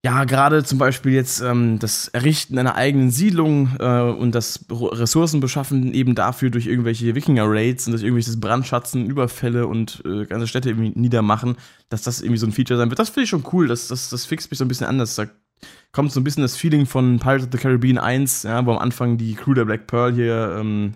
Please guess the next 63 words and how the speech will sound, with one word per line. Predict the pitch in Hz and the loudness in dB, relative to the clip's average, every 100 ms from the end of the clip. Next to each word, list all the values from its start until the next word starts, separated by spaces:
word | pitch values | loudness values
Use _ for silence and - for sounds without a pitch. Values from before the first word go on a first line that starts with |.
| - | -8
Port | 107 110 | -8 -4
Royal | 104 123 | 0 0
überfällt | 117 - 120 123 | 0 0 2 2
und | 113 | 0
alles | 120 | -2
kaputt | - 123 - 175 | -4 0 2 2
macht. | 127 127 - - | 0 -2 -4 -4
<laughs> | |
So | 131 | -2
stell | 131 | 0
ich | |
mir | 131 | 0
das | 123 | 0
so | |
ein | |
bisschen | 120 113 | -4 -6
vor. | - 120 120 - - - | -6 -6 -6 -10 -20 -12
Das | 113 | -6
wird | 120 | -4
ganz | 101 104 | -4 -4
geil. | - 101 113 - - - _ _ | -2 -2 -2 -8 -20 -20 _ _
Ähm, | 98 98 | -2 0
das | 123 170 | 0 -2
ist | |
ein | 147 | -2
cooles | 151 131 | -2 -2
Ding, | 131 | 0
oder | 135 120 | 0 2
was | 120 | -2
ich | 135 | -4
auch | 113 | -4
gese-, | 120 120 95 | -2 -2 -4
gelesen | - 123 | -4 -4
hab, | 123 | -4
dass, | 107 - | -6 -4
äh, | 113 113 | -2 0
Wikinger-Rap-Battles | 123 156 143 120 147 120 120 117 - | 0 0 2 2 0 0 0 -2 -2
kommen | 120 123 | 0 0
sollen, | 113 120 120 | 0 0 0
weil | 113 | -2
sie | 110 | -4
scheinbar | 113 110 107 - | -2 -2 -2 -2
damals | 113 117 117 | -2 0 0
auch | - 120 | -2 -2
schon | - 120 | -2 -2
irgendwie | 101 120 113 113 - _ _ _ | 0 0 0 -2 -6 _ _ _
auf | - 139 | -6 -6
poetische | - 151 131 175 151 139 | -2 0 2 2 2 2
Weise | 131 143 139 | 4 4 2
gegenseitig | 131 139 135 | 0 0 -2
beleidigt | 131 117 139 127 | 0 0 0 -2
haben | 107 104 | 0 0
und | 113 | 0
das | 113 - | -2 -4
quasi | 117 110 | -6 -2
so | 113 | -2
eine, | 113 | -2
so | 110 | -2
eine, | 110 | -2
so | 107 | -2
ein | 107 | -4
Volkssport | 113 120 - 107 98 | -2 -2 -4 -2 -2
war. | 92 98 113 | -2 -4 -4